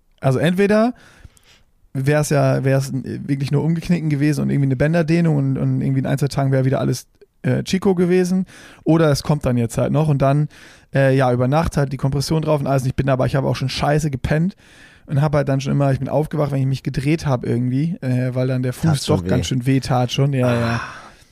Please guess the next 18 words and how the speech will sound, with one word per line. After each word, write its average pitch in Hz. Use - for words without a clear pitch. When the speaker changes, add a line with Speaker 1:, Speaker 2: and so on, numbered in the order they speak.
Speaker 1:
Und 117
dann 127
hab 143
ich 131
irgendwann 156
nachts, 156
musste 151
ich -
diese 127
Kompressionssocke 147
auch 156
ausziehen, 180
mal 156
zwischendurch, 160
weil 143
es -
viel 165
zu, 143